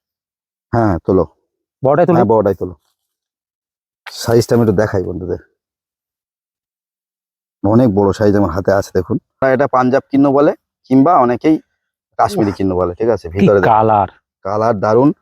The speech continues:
Speaker 1: আর এটা কিন্তু কোয়া ছাড়ানো যায়।
Speaker 2: হুম।
Speaker 1: হ্যাঁ, এই কোয়া রিল্যাক্সেই ছাড়ানো যায়।
Speaker 2: হ্যাঁ,
Speaker 1: আচ্ছা।
Speaker 2: অবশ্যই। কমলা বলতে তো একটু টক মিষ্টি স্বাদ থাকবে।
Speaker 1: হুম, হুম।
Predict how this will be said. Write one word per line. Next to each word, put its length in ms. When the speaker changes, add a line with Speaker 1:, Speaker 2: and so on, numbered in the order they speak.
Speaker 1:
আর 140
এটা 140
কিন্তু 200
কোয়া 220
ছাড়ানো 360
যায়। 220
Speaker 2:
হুম। 200
Speaker 1:
হ্যাঁ, 200
এই 180
কোয়া 280
রিল্যাক্সেই 440
ছাড়ানো 340
যায়। 100
Speaker 2:
হ্যাঁ, 100
Speaker 1:
আচ্ছা। 100
Speaker 2:
অবশ্যই। 200
কমলা 320
বলতে 180
তো 100
একটু 160
টক 160
মিষ্টি 220
স্বাদ 160
থাকবে। 280
Speaker 1:
হুম, 180
হুম। 140